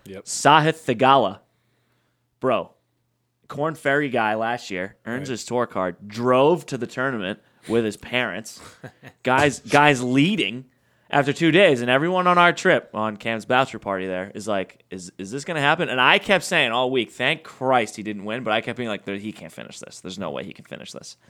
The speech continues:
Speaker 2: It was, like, sort of awesome, though. Guy's up four or three on Friday,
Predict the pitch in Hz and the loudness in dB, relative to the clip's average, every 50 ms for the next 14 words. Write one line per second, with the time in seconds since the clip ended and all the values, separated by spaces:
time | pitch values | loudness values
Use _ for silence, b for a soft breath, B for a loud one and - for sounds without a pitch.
0 | _ _ _ _ _ _ _ _ _ _ _ - - 214 254 254 226 262 - - | _ _ _ _ _ _ _ _ _ _ _ -4 -4 -2 -2 -2 -4 -6 -8 -8
1 | - - 285 269 262 233 185 196 185 165 156 139 - 135 117 107 98 90 85 - | -2 2 4 6 6 6 6 6 4 4 4 2 0 -6 -12 -12 -12 -14 -14 -16
2 | _ _ _ _ _ - 180 185 185 160 190 190 - - - - 160 147 143 147 | _ _ _ _ _ 2 4 6 6 6 4 2 0 0 -6 0 2 4 4 6
3 | 151 156 151 b b b b b b b b b b 123 117 110 104 _ _ - | 4 2 0 b b b b b b b b b b 0 0 0 -2 _ _ -12
4 | 143 131 143 143 143 143 143 143 - - - 120 113 107 - - 131 131 127 123 | -6 -2 0 2 2 2 0 -2 -6 -8 -6 -6 -6 -8 -10 -6 -2 0 2 2
5 | 127 123 123 123 123 123 120 120 | 2 4 4 4 4 4 0 -6